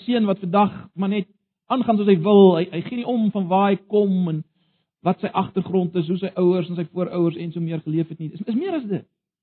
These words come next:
Maar is geweldig. So Esau hier in die eerste deel van die toebroodjie, eh, is die, is die twyfelagtige een, maar, maar alreeds die naam van Jakob sê vir ons,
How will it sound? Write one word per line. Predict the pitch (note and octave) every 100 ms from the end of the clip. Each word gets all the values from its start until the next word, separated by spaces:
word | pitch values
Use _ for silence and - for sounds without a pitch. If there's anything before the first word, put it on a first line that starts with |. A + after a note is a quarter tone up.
| _ _ _ _ _ _ _ _ -
Maar | C#4+
is | D4+
geweldig. | C#4 A#3 B2 - _ _ _ _ _ _ _
So | D4 D#4+
Esau | E4+ F#4+ E4+
hier | B3+ B3+
in | A#3+
die | A#3
eerste | B3+ A#3 - G#3
deel | D#3 F3 G3+
van | F3+
die | E3+ - _ _ _ _ _ _ _ _ _ _ _ _ -
toebroodjie, | E3+ C#3 A#2 B2 F3 _ _ _ _ _ _ _ _ _ _ _ _
eh, | B2+ D3+ - - -
is | F#3
die, | D4
is | F3
die |
twyfelagtige | F3 G3 F3 F3 E3+ E3 E3
een, | D3
maar, | D3+ E3 -
maar | D#3 -
alreeds | D#3 F3 C4+
die | A3+
naam | F#3+ A3 G#3
van | F#3+
Jakob | F3 F#3 F#3
sê | - G3
vir | F#3+
ons, | F3+